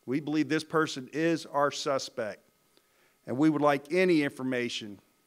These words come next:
regardless of how small or minute you might believe that information to be. It might be the one piece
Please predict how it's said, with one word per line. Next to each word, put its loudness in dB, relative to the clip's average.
regardless 0
of -6
how 0
small -2
or 4
minute 0
you -6
might 0
believe -4
that 0
information -4
to -4
be. -2
It -4
might 2
be 0
the -2
one 0
piece -4